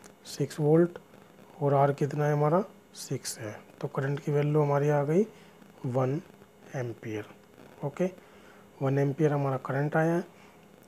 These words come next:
और सिक्स हमारा resistance आया है। आपसे current भी पूछा जा सकता था exam में और resistance भी पूछा जा सकता है, आप आसानी से कर ले जाओगे question इस तरह का। Okay,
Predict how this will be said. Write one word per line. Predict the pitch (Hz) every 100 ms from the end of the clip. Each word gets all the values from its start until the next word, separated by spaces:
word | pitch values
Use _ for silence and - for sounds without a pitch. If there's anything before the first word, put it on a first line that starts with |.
| 151
और | 135
सिक्स | - 151 - 156
हमारा | 135 147 226 - 175
resistance | 147 135 - 123 117 -
आया | 120
है। | 117 156
आपसे | 139 135 156
current | - 143 147
भी | 156
पूछा | 160 160 147
जा | 151 156
सकता | 160 - 156
था | 160 156
exam | 156 160 165
में | 165 175 - - - - - 147
और | 156 202 - - - 139
resistance | 127 123 - 139 135
भी | 165
पूछा | 165 143 135
जा | 120 117
सकता | 117 - -
है, | 127
आप | 131 143
आसानी | 139 139 143
से | 135 156
कर | 143
ले | 143 143
जाओगे | 151 151 151
question | 151 - 143
इस | 143 -
तरह | 147 147
का। | 151 - - - - - - - - - - - - - - - 156
Okay, | 139 165